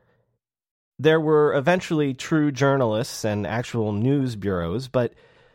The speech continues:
Salon has always leaned heavily on criticism, on reviews and essays. Again, closer to what we would now think of as a modern blogging operation, but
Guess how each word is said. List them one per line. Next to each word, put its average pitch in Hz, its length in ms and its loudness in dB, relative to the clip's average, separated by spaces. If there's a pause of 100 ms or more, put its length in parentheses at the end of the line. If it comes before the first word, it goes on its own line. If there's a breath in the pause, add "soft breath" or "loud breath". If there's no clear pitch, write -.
(240 soft breath)
Salon 233 580 2
has 170 360 0
always 160 520 0
leaned 147 280 0
heavily 131 520 -2
on 110 380 -2
criticism, 107 720 -4 (520 soft breath)
on 107 360 -2
reviews 113 640 0
and 104 160 -4
essays. 123 500 -4 (800 soft breath)
Again, 160 360 2
closer 165 460 0
to 147 140 -4
what 135 160 0
we 135 100 -2
would 127 160 -2
now 120 200 0
think 120 260 -4
of 110 180 -2
as 104 220 -2
a 101 160 -2
modern 104 480 -2
blogging 151 420 0
operation, 92 640 -6
but 117 240 -2